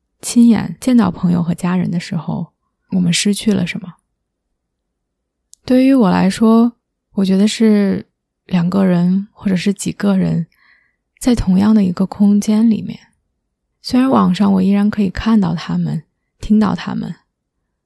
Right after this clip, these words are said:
但是我无法感受到他们的气息，无法闻到他们的味道，无法和他们有任何的肢体接触，哪怕只是握手、拥抱，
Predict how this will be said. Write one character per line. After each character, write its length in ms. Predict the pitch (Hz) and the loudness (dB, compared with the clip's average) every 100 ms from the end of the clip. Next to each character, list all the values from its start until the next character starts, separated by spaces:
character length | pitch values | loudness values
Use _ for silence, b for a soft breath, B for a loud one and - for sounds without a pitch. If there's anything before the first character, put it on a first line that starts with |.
| _ | _
但 160 | 220 | -2
是 140 | 214 208 | 0 0
我 100 | 185 | 0
无 160 | 180 | -2
法 220 | 190 190 185 | -2 -4 -6
感 180 | - | -6
受 160 | - 190 | -6 -4
到 140 | 170 | -4
他 120 | 165 190 | -2 -2
们 80 | |
的 120 | 185 180 | -2 -4
气 260 | - 196 | -6 -6
息， 380 | 175 - 202 - _ _ _ _ _ _ | -4 -2 -4 -4 _ _ _ _ _ _
无 80 | 196 | -4
法 220 | 185 180 | -2 -2
闻 160 | 180 180 | 0 0
到 140 | 190 | 0
他 160 | 185 202 | -2 0
们 80 | 196 | 0
的 80 | |
味 240 | 190 226 226 | 0 0 -2
道， 180 | - - - _ _ _ _ - | -6 -14 -20 _ _ _ _ -4
无 140 | 180 | -2
法 180 | 202 185 | 0 -4
和 160 | 160 185 | -6 -6
他 160 | 190 | -2
们 100 | 190 | 0
有 140 | 180 - | 0 0
任 160 | 185 | 0
何 140 | 180 170 | -2 -4
的 120 | 175 | -8
肢 180 | - 196 | -6 -6
体 160 | 190 | -6
接 260 | - 180 180 | -6 -4 -4
触， 240 | - - - _ _ _ | -6 -14 -18 _ _ _
哪 120 | - 202 | -4 0
怕 140 | 254 | 0
只 140 | 254 | -2
是 120 | 185 202 | 0 0
握 220 | 240 240 | 2 0
手、 360 | - - 190 - _ _ _ - | -4 -10 -12 -20 _ _ _ -2
拥 220 | 190 220 | 2 2
抱， 360 | 226 180 - | 0 -6 -12